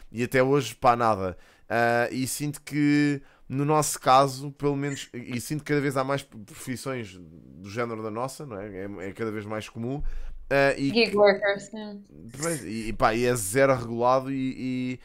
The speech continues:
Speaker 1: muitos de nós não fazem a mínima ideia como é que é, onde declarar rendimentos, como é que, percebes? E isso é uma
Speaker 2: E,
Speaker 1: questão
Speaker 2: e isto é um problema muito, e isto é um problema muito grave, porque depois
Speaker 1: Sim.
Speaker 2: vocês não têm acesso à segurança social.
Speaker 1: Sim.
Speaker 2: E... isto é problemático, imagina,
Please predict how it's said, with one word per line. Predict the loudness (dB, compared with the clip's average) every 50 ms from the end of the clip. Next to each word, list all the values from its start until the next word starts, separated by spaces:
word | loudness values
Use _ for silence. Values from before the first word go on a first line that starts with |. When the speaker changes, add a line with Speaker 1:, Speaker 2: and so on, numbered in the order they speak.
| -18 -10 -4
Speaker 1:
muitos | -2 0 0 0 -2
de | -2
nós | -2 0 0
não | -2 -4
fazem | -4 -6 -6 -4 -6
a | -6
mínima | -6 -6 -6 -6 -6 -6
ideia | -4 -2 -4 -4 -4
como | -6 -8
é | -8
que | -6 -6
é, | -6
onde | -6 -6 -8 -10 -10
declarar | -12 -6 -2 0 2 2 2 0
rendimentos, | 0 -2 -6 -6 -6 -6 -6 -6 -6 -6 -8 -8 -12 -14 -14
como | -10 -8 -6
é | -6
que, | -8 -8 -8 -8 -8 -8 -8 -12 _ -20
percebes? | -12 -2 2 2 2 2 2 -2
E | -2
isso | -2 0 0
é | 0
uma | 2 2 2
Speaker 2:
E, | 2
Speaker 1:
questão | 4 4 4 4 2 0 0
Speaker 2:
e | 2 4 4
isto | 4 4 4
é | 4 4
um | 4 4
problema | 4 4 6 6 6 6 6 4
muito, | 4 2 2 0 -2 -4 -2 0
e | 2 2 2
isto | 2 4 4
é | 4
um | 4
problema | 4 4 6 6 6 6
muito | 4 2 0 4
grave, | 6 6 6 6 4 0 -10
porque | -18 -20 -16
depois | -12 -10 -8 -6
Speaker 1:
Sim. | -6
Speaker 2:
vocês | -6 -8 -8 -12 -12
não | -6
têm | -4 -4 -4 -2
acesso | -2 0 0 2 2 0
à |
segurança | 0 -2 -6 -6 -6 -6 -8 -10
social. | -10 -8 -2 4 6 8 8 8 6 4 -2 -14 _ _ _
Speaker 1:
Sim. | -10 -6 -6 -6 -6 -8 -14 -20 -16 -12
Speaker 2:
E... | -10 -8 -4 -2 -2 0 0 2 2 2
isto | 2 2 4 6
é | 6 6
problemático, | 4 2 -2 -4 -2 2 4 4 4 4 2 -2 -8
imagina, | -6 -6 -4 -4 -2 0 0 0 -2